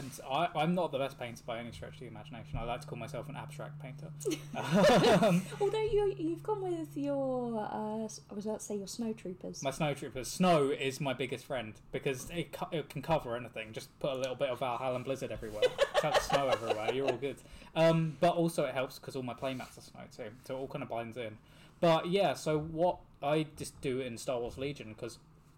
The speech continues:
Speaker 1: often you have a group of troopers and you have the same group of troopers here. So you need to distinguish them somehow.
Speaker 2: Yeah.
Speaker 1: Um, so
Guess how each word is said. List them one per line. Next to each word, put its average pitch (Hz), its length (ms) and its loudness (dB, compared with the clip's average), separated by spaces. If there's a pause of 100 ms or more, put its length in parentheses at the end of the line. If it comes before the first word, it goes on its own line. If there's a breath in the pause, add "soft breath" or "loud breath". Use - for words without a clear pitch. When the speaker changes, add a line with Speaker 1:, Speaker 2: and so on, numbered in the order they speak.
(320)
Speaker 1:
often 156 240 -8
you 131 100 -4
have 123 180 -2
a - 20 -8
group 117 200 -6
of 127 60 -12
troopers 113 440 -8
and 117 80 -8
you 110 40 -6
have 113 100 -6
the 120 60 -6
same 117 220 -6
group 104 200 -10
of - 60 -20
troopers - 320 -14
here. - 240 -16 (300 loud breath)
So - 100 -10
you 120 80 -4
need 139 180 -4
to 131 80 -8
distinguish - 440 -14
them - 140 -16
somehow. 123 500 -12 (120)
Speaker 2:
Yeah. 202 240 -6 (140)
Speaker 1:
Um, 127 300 0
so 139 140 -4